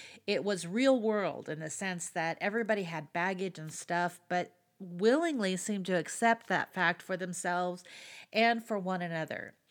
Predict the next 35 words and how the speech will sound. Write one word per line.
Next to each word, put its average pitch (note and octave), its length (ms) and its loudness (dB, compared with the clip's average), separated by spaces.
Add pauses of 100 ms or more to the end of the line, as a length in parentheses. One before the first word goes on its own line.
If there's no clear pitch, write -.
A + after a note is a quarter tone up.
(380)
We A3 160 2
were G3+ 240 2
all G#3 280 6
hurting B3+ 580 0
and E3+ 180 -2
very F3+ 240 0
much E3 300 -4
in D#3+ 180 -6
need. D3 440 -10 (1000)
It B3 280 4
felt C#4+ 320 8 (240)
honest. - 680 -4 (180)
For F3 120 -2
instance, G3 640 0
if E3+ 120 -2
someone F3 320 -2
was E3 160 -2
having F3 320 -2
a D#3 40 -4
bad D#3 340 -4
day, G#3 500 4
not F3+ 200 2
only F#3 280 0
was E3+ 240 2
it C#3+ 100 -2
permissible G3 720 4
to F#3+ 140 0
let E3 180 4
it D#3 100 0
show F#3+ 460 8
with D#3+ 480 2
anger E3 440 0
or A2+ 100 -2
tears F3 760 2
or C3 240 -4